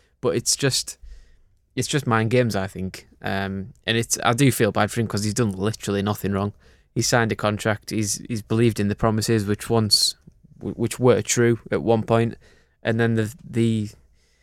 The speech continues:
the idiots at the top of the club have made so many bad financial decisions that he's left in limbo, and he's having to,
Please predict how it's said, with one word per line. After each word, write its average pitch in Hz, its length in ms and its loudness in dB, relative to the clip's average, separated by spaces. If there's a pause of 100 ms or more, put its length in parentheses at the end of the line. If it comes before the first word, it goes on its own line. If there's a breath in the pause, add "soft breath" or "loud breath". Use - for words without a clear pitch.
(400)
the 123 140 4
idiots 123 360 4
at - 80 -2
the 101 80 -8
top - 260 0
of 113 60 0
the 107 80 0
club 120 260 2
have 110 140 -2
made 113 200 2
so 120 140 2
many 113 160 2
bad 107 220 2
financial 104 480 -2
decisions 107 480 -2
that 104 100 0
he's 104 140 -2
left 107 200 -2
in 101 140 -2
limbo, 120 300 0
and 110 80 -2
he's 104 120 -4
having 107 300 -4
to, 98 240 -2